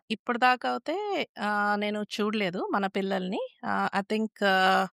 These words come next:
ఒకటేమంటే, మన ఫ్యామిలీ సపోర్ట్స్ బాగున్నాయి కాబట్టి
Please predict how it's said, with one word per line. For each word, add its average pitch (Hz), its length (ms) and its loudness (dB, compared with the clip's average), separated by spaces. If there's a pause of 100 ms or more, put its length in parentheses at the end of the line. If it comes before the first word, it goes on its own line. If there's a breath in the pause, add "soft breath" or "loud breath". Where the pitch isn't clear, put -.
(340)
ఒకటేమంటే, 262 840 2
మన 233 280 2
ఫ్యామిలీ 220 420 2
సపోర్ట్స్ 247 420 -4
బాగున్నాయి 220 540 -2
కాబట్టి 202 460 -4